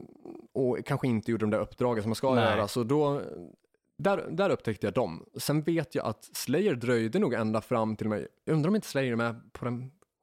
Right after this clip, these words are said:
Speaker 1: på det spelet också. Eh,
Speaker 2: Ja.
Speaker 1: men det är inget som jag kommer ihåg i så fall.
Speaker 2: Nej.
Speaker 1: Men, eh, första riktigt starka intryck av Slayer var ju via Guitar Hero tre med
Speaker 2: Ja,
Speaker 1: Raining
Speaker 2: exakt.
Speaker 1: Blood där.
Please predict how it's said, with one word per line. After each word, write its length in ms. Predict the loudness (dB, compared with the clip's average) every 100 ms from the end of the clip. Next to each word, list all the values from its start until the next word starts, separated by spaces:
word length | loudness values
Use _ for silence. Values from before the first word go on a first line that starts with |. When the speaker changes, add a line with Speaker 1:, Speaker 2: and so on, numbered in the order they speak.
| _ -14 -14 _ -8
Speaker 1:
på 80 | -6
det 80 |
spelet 240 | -4 -4 -4
också. 420 | -6 -6 -8 -8 -16 _ -8
Eh, 100 | -4
Speaker 2:
Ja. 420 | -4 -4 -4 0
Speaker 1:
men 80 | 2
det 60 | 2
är 20 |
inget 120 | 2
som 100 | 0
jag 60 | 0
kommer 220 | 2 2
ihåg 180 | 2 0
i 40 |
så 40 | -2
fall. 80 | 0
Speaker 2:
Nej. 320 | 2 0 -4 -10 _
Speaker 1:
Men, 180 | -2 0
eh, 180 | 0 0 -4 -10 -16 -20 _ _ -4
första 220 | -2 -2
riktigt 160 | -4 -4
starka 300 | -2 0 0
intryck 260 | -2 -2
av 40 | -4
Slayer 360 | 0 2 2
var 300 | 2 2 2
ju 120 | 2
via 240 | -2 -2 -2
Guitar 320 | -2 -2 0
Hero 140 | 0
tre 300 | -2 -2 -2
med 240 | -4 0 4
Speaker 2:
Ja, 40 |
Speaker 1:
Raining 100 | 4
Speaker 2:
exakt. 180 | 4 2
Speaker 1:
Blood 240 | 2 0 0
där. 220 | -4 -6